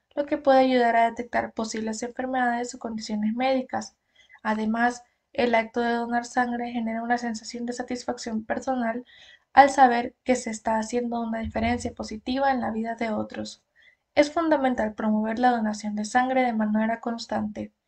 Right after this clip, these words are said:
Debemos concienciar a la sociedad sobre la importancia de este acto solidario y motivar a más personas a convertirse en donantes regulares.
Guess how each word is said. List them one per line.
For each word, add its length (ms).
Debemos 480
concienciar 640
a 60
la 120
sociedad 600
sobre 380
la 140
importancia 680
de 100
este 220
acto 260
solidario 680
y 120
motivar 480
a 60
más 200
personas 640
a 100
convertirse 640
en 80
donantes 540
regulares. 680